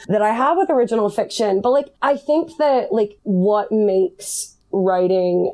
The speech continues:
fan fiction, like, so rewarding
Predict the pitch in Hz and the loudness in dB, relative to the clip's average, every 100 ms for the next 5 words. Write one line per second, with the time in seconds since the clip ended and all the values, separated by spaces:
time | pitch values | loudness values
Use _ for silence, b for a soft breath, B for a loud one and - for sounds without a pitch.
0 | - - 202 180 190 185 - 175 170 - | -8 -8 -4 -2 -2 -4 -2 -2 -2 -6
1 | - - 185 175 170 170 156 175 170 151 | -6 -2 0 2 2 0 0 -2 0 0
2 | 160 170 175 180 180 185 | 0 2 2 2 2 0